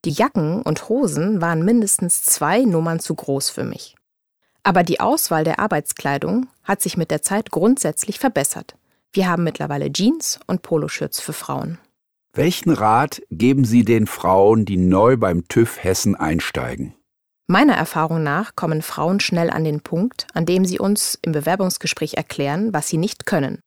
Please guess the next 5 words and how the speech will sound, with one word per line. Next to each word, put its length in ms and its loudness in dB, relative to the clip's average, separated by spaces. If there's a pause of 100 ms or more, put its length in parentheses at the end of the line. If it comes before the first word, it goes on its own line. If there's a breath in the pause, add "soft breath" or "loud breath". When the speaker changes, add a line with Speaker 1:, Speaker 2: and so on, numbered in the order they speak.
(460)
Speaker 1:
Männer 240 6
verkaufen 500 -2
ihre 220 -2
Talente 420 -2
direkter. 540 -2